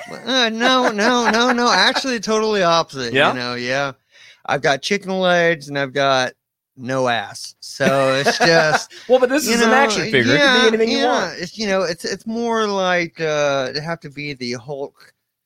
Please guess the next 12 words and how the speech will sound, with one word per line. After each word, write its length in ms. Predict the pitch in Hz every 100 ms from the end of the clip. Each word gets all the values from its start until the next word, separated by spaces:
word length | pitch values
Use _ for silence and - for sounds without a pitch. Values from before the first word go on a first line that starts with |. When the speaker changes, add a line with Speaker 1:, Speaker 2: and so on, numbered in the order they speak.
| _
Speaker 1:
smash 520 | - 160 143 139 135 -
type 240 | 107 107
thing, 320 | - 104 107
you 60 | 110
know? 200 | 110 117
Speaker 2:
Okay. 280 | 123 131 160
Speaker 1:
But 40 | - _ _ _ _ _
probably 580 | 208 220 208 220 214 202
like, 520 | 196 190 190 180 -
um, 680 | 180 175 170 160 147 139 131 _
a 80 | 120
guitar. 580 | 117 - 135 127 160